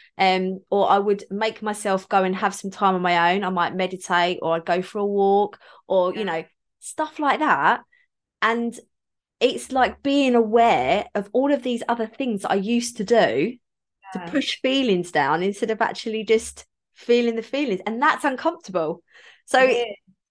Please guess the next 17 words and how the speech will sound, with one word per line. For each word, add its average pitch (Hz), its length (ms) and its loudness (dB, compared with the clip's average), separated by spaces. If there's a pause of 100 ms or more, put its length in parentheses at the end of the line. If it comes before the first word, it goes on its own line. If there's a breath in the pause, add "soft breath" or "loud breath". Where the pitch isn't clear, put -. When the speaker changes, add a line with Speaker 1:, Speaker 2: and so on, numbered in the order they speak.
Speaker 1:
it's 285 160 -4
just, - 280 0
yeah, 220 300 6
it's, - 260 -2
it's 254 220 -2
quite - 320 2
powerful. 277 540 4
But - 140 4
I 240 60 6
mean, 269 140 -2
I 269 40 0
wouldn't, 294 320 -4 (300 soft breath)
it 254 160 0
is 311 300 0
m-, 254 320 -4 (100)
like 196 500 2 (100)
a, 190 100 -4